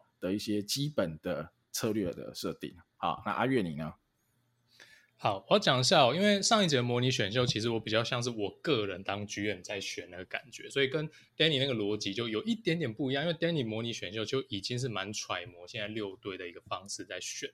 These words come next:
Speaker 2: 的哦。那好，呃，接下来其实大家会看到跟我跟 Danny 有一些想法上的不一样，因为其实我们的流派，哦，本来就稍微有一点点不一样。那以台钢的话，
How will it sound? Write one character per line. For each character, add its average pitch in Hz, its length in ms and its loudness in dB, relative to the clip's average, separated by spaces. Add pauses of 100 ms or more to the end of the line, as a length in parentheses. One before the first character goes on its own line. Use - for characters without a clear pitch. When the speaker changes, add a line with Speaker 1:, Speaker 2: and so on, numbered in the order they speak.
Speaker 2:
的 - 80 -20
哦。 139 100 -16 (640)
那 208 180 4
好， 113 300 0 (180)
呃， 135 300 4
接 220 160 4
下 214 160 6
来 139 80 6
其 113 140 -4
实 113 100 -6
大 127 140 4
家 135 80 4
会 131 100 0
看 117 220 -2
到 113 100 2
跟 107 220 -4
我 98 40 -4
跟 113 200 -6
Danny 120 160 2
有 95 100 -4
一 92 60 -6
些 104 80 0
想 101 240 -4
法 95 120 -6
上 110 160 -10
的 92 60 -10
不 123 240 -4
一 110 60 0
样， 107 180 2
因 127 60 -6
为 143 60 -4
其 - 120 -4
实 123 60 -2
我 110 60 -2
们 98 100 -8
的 95 80 -6
流 95 320 -6
派， - 260 0 (220)
哦， 98 100 -8
本 104 100 -2
来 117 80 0
就 165 80 -2
稍 190 200 -2
微 160 120 0
有 120 160 0
一 185 60 0
点 160 160 -4
点 107 100 -6
不 123 240 -4
一 110 60 0
样。 107 180 -2
那 202 120 0
以 113 200 -4
台 127 240 4
钢 185 240 2
的 120 120 -2
话， 107 240 0